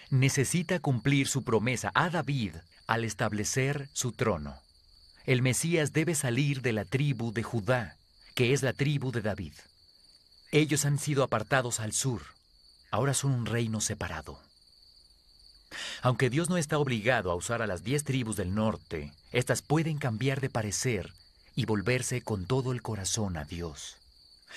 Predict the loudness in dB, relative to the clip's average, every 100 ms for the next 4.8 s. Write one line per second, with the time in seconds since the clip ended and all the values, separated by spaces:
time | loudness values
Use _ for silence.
0 | -14 -2 2 4 4 2 2 2 2 0
1 | -2 -2 2 2 2 0 -2 -4 -4 -2
2 | -2 0 0 0 0 -4 -8 -6 -6 -2
3 | 2 2 2 -4 -4 -6 -4 -6 -6 -8
4 | -6 -4 -4 -6 -8 -12 -16